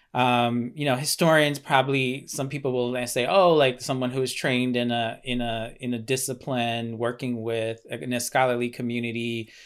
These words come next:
uh, having peers that review their work." And I did do some of that.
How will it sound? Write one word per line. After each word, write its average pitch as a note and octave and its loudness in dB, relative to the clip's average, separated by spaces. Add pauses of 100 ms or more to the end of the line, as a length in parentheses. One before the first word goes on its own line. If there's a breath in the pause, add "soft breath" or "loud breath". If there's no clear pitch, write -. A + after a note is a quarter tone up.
(300 loud breath)
uh, A#2 0
having B2 2
peers A#2+ 2
that A#2+ 0
review A#2+ 0
their A#2 0
work." A#2 0
And A#2 -2
I A#2 0
did A#2+ -2
do B2 -2
some A#2 -2
of A2 -6
that. A2+ 0